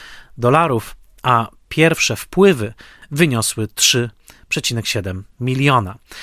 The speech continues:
Casablanca wygrała Oscary za najlepszy film, dla najlepszego reżysera i za najlepszy scenariusz. Jest symbolem odwagi kina w sprawiedliwej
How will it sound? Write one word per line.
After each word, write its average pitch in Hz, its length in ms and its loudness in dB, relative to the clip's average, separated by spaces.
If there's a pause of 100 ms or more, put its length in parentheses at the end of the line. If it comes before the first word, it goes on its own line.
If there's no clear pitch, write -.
(340)
Casablanca 175 600 0
wygrała 147 500 2
Oscary 131 560 0
za 107 260 0
najlepszy 135 420 0
film, 139 440 -4
dla 113 140 -2
najlepszego 113 480 -4
reżysera 135 540 -2
i 143 80 -4
za 147 120 -2
najlepszy 123 500 -2 (480)
scenariusz. 120 1040 0 (520)
Jest 143 540 2
symbolem 156 840 2 (260)
odwagi 139 720 -2 (100)
kina 139 500 -2 (300)
w - 60 -8
sprawiedliwej 113 840 -2